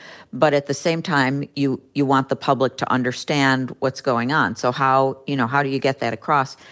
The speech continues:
And I think it has a lot to do with how the story is told, what the framing is,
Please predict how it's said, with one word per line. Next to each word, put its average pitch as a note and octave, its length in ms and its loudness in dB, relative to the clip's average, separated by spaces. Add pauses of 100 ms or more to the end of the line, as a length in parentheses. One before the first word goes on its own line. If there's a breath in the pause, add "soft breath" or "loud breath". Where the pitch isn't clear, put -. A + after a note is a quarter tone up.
(260 loud breath)
And F#3 120 2
I F#3 40 2
think C#4 280 -4
it A3 80 -4
has F#3 180 0
a D#3 60 0
lot C#3+ 380 -2
to E3+ 100 -8
do D3 280 0
with C3+ 200 0
how D3+ 360 0
the D3 120 -2
story B2 460 0
is A2+ 160 -4
told, A2+ 380 0
what D#3 260 2
the D#3 60 -2
framing C3+ 640 0
is, F2+ 320 -2